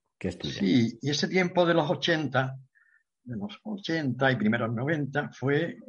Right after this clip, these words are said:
Speaker 2: esa palabra la que resumiría el espíritu de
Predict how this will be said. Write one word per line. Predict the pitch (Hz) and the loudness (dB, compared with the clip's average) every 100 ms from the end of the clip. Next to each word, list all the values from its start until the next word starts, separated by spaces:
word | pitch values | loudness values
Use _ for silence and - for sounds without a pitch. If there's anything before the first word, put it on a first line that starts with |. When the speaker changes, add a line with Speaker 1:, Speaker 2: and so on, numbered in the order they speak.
| 110 107 117 | -8 -6 -6
Speaker 2:
esa | - 120 | -4 -2
palabra | 117 123 127 139 147 | 0 -2 -2 -2 -2
la | 127 | -2
que | 131 | -2
resumiría | 127 127 123 131 120 123 127 127 131 - _ _ - | -4 -2 -2 -2 -2 2 2 2 -2 -16 _ _ -2
el | 123 | -2
espíritu | 117 - 120 120 113 117 107 | -2 -4 -4 -4 -2 -2 0
de | 92 87 | -2 -2